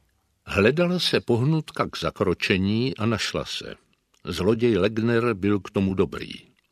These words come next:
Patrně vlivem sugestce z jistých dobře známých míst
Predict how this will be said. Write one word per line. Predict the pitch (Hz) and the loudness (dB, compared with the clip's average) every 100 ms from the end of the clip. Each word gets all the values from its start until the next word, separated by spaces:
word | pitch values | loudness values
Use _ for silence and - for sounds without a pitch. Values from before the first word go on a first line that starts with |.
| _ - - _ | _ -20 -20 _
Patrně | 123 - 151 147 139 | -2 0 0 0 2
vlivem | 120 123 101 | 2 2 0
sugestce | 80 107 95 113 - - - 123 | 0 -2 0 0 0 -2 0 0
z | 95 | 2
jistých | 95 - - 101 98 92 - | 0 0 -2 -2 -2 -4 -2
dobře | 95 - 98 | -2 0 -2
známých | 80 82 92 92 - 71 | -2 -4 -2 -4 -8 -8
míst | 82 110 - - | -6 -6 -6 -10